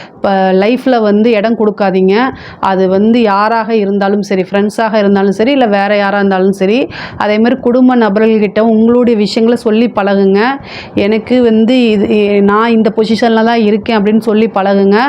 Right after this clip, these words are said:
உங்களுடைய முழு விஷயங்களையும் அவங்க கிட்ட ஷேர் பண்ணுங்க. அப்பதான் வந்து அவங்களும் கொஞ்சம் அண்டர்ஸ்டாண்ட் பண்ணிக்க முடியும். அதே மாதிரி வெளிநாடு, அதாவது கன்னி ராசியை பொறுத்த வரைக்கும் வெளிநாடு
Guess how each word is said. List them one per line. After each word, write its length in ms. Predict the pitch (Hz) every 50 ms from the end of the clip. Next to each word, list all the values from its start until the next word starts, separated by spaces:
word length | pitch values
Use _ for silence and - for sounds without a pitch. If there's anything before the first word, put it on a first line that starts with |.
| 294 - - - - - -
உங்களுடைய 640 | - 226 233 240 254 262 269 262 254 247 247 247
முழு 340 | 240 226 220 226 233 269 285
விஷயங்களையும் 560 | 247 247 220 - - 254 233 233 247 247 233
அவங்க 220 | 220 214 202 208 202
கிட்ட 160 | 202 233 240 226 233
ஷேர் 260 | - 214 214 240 233 226
பண்ணுங்க. 300 | - 226 214 196 202 220
அப்பதான் 400 | 220 208 202 214 208 226 233 233
வந்து 440 | 220 208 208 208 208 233 269 302 311 302 - - - - -
அவங்களும் 480 | 208 208 208 220 254 254 254 262 269
கொஞ்சம் 440 | 269 262 220 220 226 226 233 214 208
அண்டர்ஸ்டாண்ட் 320 | 208 220 - - 226 226 214
பண்ணிக்க 320 | 214 202 202 202 202 214
முடியும். 480 | 208 196 190 196 196 208 240 262 262 - - - - - - -
அதே 220 | - 202 214 220
மாதிரி 240 | 226 226 247 262 220
வெளிநாடு, 640 | 214 214 214 240 247 247 254 254 254 247 247 233 233
அதாவது 580 | - 208 208 208 214 220 226 247 233 214 196 196
கன்னி 300 | - 202 208 233 262 262
ராசியை 340 | 240 220 226 226 226 247
பொறுத்த 280 | 233 240 226 214 196 208
வரைக்கும் 320 | 208 196 202 202 254 262 240
வெளிநாடு 760 | 220 202 202 226 240 240 240 240 240 233 233 240 262 277